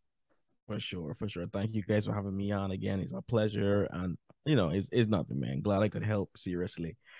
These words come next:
Um, but yeah, you guys can find me at the Nerds with Accents podcast, you know, wherever your favorite podcast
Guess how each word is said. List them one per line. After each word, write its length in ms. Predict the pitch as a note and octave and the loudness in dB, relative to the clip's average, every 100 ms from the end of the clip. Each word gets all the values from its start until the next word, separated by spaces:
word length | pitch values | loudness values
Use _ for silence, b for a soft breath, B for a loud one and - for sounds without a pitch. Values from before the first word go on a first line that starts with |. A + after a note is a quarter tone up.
| B B - | B B 2
Um, 180 | A2+ B2+ | 4 8
but 80 | |
yeah, 140 | D3+ A2 | 8 8
you 120 | A#2 | 4
guys 220 | C3+ C3+ | 4 4
can 80 | B2+ | 2
find 240 | - B2 B2 | 2 6 6
me 140 | A#2+ | 4
at 300 | - G2 E2 | 2 -4 0
the 60 | F#2 | 2
Nerds 260 | G#2 G#2+ | 2 2
with 100 | F#2 | 2
Accents 320 | F#2+ G2+ F#2+ | 0 0 -4
podcast, 580 | - F#2 F#2 - F2 E2+ | -2 -2 -2 -2 -4 -2
you 60 | F2+ | -2
know, 100 | E2 | 0
wherever 220 | F2+ F#2+ | 0 0
your 180 | F#2 F2+ | 0 -2
favorite 340 | - F2+ E2 | -2 -4 -2
podcast 460 | - F#2 E2+ F#2 G2 | -2 -4 -4 -8 -8